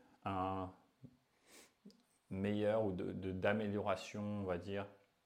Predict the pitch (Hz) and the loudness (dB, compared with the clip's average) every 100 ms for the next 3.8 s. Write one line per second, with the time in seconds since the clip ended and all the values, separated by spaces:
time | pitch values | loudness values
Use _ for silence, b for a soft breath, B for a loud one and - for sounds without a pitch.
0 | _ - 90 90 - 87 82 - - 92 | _ -6 0 0 2 2 2 -2 -2 -4
1 | - - 98 90 85 87 90 92 - _ | -6 -6 -4 -2 -4 -4 -4 -6 -10 _
2 | _ _ _ _ _ _ _ _ - 101 | _ _ _ _ _ _ _ _ -4 0
3 | 98 95 - - 87 82 80 | 2 0 -8 -6 -4 -4 -8